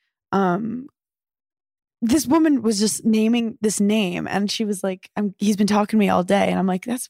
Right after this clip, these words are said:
weird." And I go, "Wait, that's actually my great grandpa. I've never met him before." And she's like, "He has blue eyes. He's flirting with me a lot." And in my head, I knew he's Jewish and he had blue eyes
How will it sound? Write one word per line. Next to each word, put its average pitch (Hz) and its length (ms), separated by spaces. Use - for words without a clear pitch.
weird." 196 320
And 208 100
I 214 60
go, 208 140
"Wait, 208 340
that's 220 220
actually 320 320
my 247 260
great 196 380
grandpa. 190 640
I've 202 120
never 220 180
met 208 220
him 190 100
before." 175 540
And 208 140
she's 208 220
like, 185 180
"He 214 120
has 180 100
blue 214 240
eyes. 185 480
He's - 160
flirting 190 400
with 190 160
me 196 100
a 185 80
lot." 185 360
And 208 80
in 208 60
my 202 120
head, 214 300
I 185 100
knew 202 220
he's 180 180
Jewish 190 540
and 196 100
he 196 60
had 175 120
blue 208 220
eyes 190 480